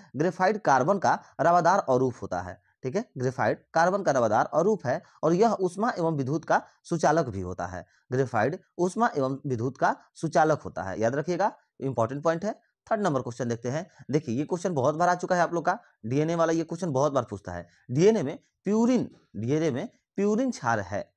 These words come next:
तो कौन सा हो जाएगा? डीएनए में प्यूरिन क्षार है, एडेनिन एवं गुआनिन हो जाएगा। ऑप्शन नंबर बी राइट आंसर हो जाएगा।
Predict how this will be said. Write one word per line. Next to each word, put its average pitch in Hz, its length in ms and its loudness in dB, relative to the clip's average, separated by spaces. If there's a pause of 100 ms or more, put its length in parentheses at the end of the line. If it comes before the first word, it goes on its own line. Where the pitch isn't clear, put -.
(260)
तो 117 60 -10
कौन 160 220 2
सा 185 120 -2
हो 175 100 0
जाएगा? 160 240 -2 (280)
डीएनए 131 340 0
में 180 160 -4 (240)
प्यूरिन 220 320 0
क्षार 196 280 -4
है, 202 220 0 (360)
एडेनिन 220 480 4
एवं 131 280 0 (380)
गुआनिन 143 420 2
हो 90 120 -12
जाएगा। 87 300 -10 (100)
ऑप्शन 113 260 -2
नंबर 104 200 -4
बी 131 280 -6 (120)
राइट 147 220 0
आंसर 202 160 -6
हो 170 60 -6
जाएगा। 131 280 0